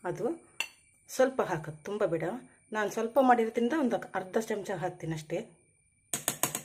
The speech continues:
ಅಷ್ಟೇ ಸಾಕು.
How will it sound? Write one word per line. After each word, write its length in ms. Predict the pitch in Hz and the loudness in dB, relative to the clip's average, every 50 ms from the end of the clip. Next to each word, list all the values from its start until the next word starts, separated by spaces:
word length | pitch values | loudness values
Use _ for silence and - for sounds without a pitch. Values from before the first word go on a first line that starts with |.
| - _ _ _ _ _ _ _ _ _ _ _ _ _ _ _ _ _ _ _ _ _ _ 762 784 807 807 784 784 784 762 _ 784 784 762 _ _ _ _ _ _ _ _ _ _ _ _ _ _ | -12 _ _ _ _ _ _ _ _ _ _ _ _ _ _ _ _ _ _ _ _ _ _ _ _ _ _ _ _ _ _ _ _ _ _ _ _ _ _ _ _ _ _ _ _ _ _ _ _
ಅಷ್ಟೇ 200 | - - - 196 | -20 -6 -6 -4
ಸಾಕು. 380 | 185 - 180 160 160 - 240 | -4 -4 -6 -8 -8 -12 -16